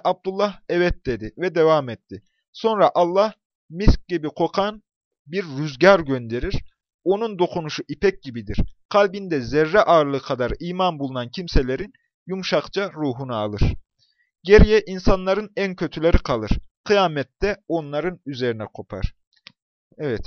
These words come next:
İmam Müslim'in rivayeti bu şekilde. Sa'd bin Ebi Vakkas radıyallahu anh'ın rivayet ettiğine göre Nebi Aleyhisselatü Vesselam şöyle buyurmuştur.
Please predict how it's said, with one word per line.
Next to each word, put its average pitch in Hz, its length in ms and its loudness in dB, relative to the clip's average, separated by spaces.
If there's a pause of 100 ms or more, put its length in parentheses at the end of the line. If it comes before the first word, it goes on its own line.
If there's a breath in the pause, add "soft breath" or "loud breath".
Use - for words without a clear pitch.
İmam 156 280 -6
Müslim'in 131 460 -12
rivayeti 139 600 -2 (280)
bu 143 100 -4
şekilde. 104 540 -10 (520 loud breath)
Sa'd 202 340 0
bin 214 100 -10
Ebi 208 220 -10
Vakkas 208 480 -4
radıyallahu 165 680 -2
anh'ın 165 340 -8
rivayet 143 380 0
ettiğine 131 300 -12
göre 160 420 -10
Nebi 156 260 -6
Aleyhisselatü 135 460 -8
Vesselam 190 240 -10
şöyle 143 340 -8
buyurmuştur. 98 520 -16